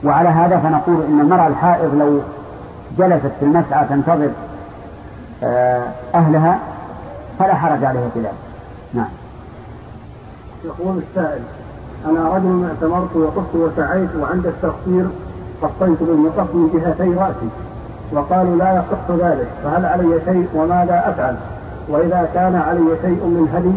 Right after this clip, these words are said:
Speaker 2: فأنا لا أستطيع، ولكن ابني يستطيع بذلك، أفيدونا جزاكم الله خيرا".
Speaker 1: هذه المسألة سهل، حلها سهل. إذا قصر الإنسان بعض رأسه جاه-، جاهلا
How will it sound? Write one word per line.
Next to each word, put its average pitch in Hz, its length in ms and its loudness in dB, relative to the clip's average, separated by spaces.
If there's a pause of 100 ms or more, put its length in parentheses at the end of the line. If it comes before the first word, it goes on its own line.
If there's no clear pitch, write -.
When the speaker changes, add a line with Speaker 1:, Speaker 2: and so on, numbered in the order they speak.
(140)
Speaker 2:
فأنا 170 380 0
لا 185 200 0
أستطيع، 165 400 -2
ولكن 170 460 0 (140)
ابني 175 340 2
يستطيع 165 480 0
بذلك، 156 360 0 (560)
أفيدونا 175 600 2
جزاكم 160 400 0
الله 151 320 -2
خيرا". 127 120 -8 (1600)
Speaker 1:
هذه 170 160 4
المسألة 170 520 2 (1160)
سهل، 165 280 0 (200)
حلها 180 400 2
سهل. 147 180 -2 (1300)
إذا 165 260 4
قصر 170 480 0
الإنسان 160 720 0
بعض 143 260 2
رأسه 139 380 -2 (1400)
جاه-، 160 580 0
جاهلا 160 420 2